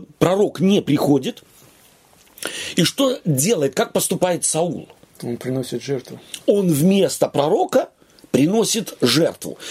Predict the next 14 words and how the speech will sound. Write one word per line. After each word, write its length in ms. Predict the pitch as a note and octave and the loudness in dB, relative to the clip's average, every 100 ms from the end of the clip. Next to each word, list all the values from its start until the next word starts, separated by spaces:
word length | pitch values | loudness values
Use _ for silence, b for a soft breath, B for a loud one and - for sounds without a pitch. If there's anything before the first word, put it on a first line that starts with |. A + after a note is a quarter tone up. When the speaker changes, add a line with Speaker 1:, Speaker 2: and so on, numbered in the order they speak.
| B | B
Speaker 1:
Что 360 | - - - F4+ | -4 -2 0 0
это 180 | B3+ F#3 | 0 -2
за 160 | C#3+ | -2
категория 600 | D#3+ D3 F#3 G#3 G3+ D3 C#3+ | -4 -4 -4 0 2 2 0
поведения? 880 | D3+ D3 E3+ D3 D3+ F2 C#2+ - - | 0 0 2 2 2 0 -8 -14 -16
Speaker 2:
Самоуверенность. 840 | - - A2 A2+ B2 A#2+ A2+ - - B B | -16 -10 -8 -4 -4 -4 -10 -16 -18 B B
Speaker 1:
Самоуверенность. 880 | - - C3 C3+ B2 A#2+ B2+ A#3 C4+ | -2 0 2 2 0 0 0 -2 -2
Speaker 2:
Скорее 140 | A2 A2 | -2 -4
всего. 140 | - B B B | -8 B B B
Speaker 1:
Да, 360 | A2+ A2+ D#3 - | 2 2 0 -2
скорее 280 | - F#3 G3 | 0 0 0
всего, 240 | - F#3 | 0 0
самоуверенность. 880 | E3+ F#3+ G3 F3 F#3+ F#3 F3 - - B B B - | 0 0 0 2 2 2 0 -2 -6 B B B -8
Э, 600 | A3 F#3 C#3+ C#3 C3 C3 | 0 2 4 4 2 0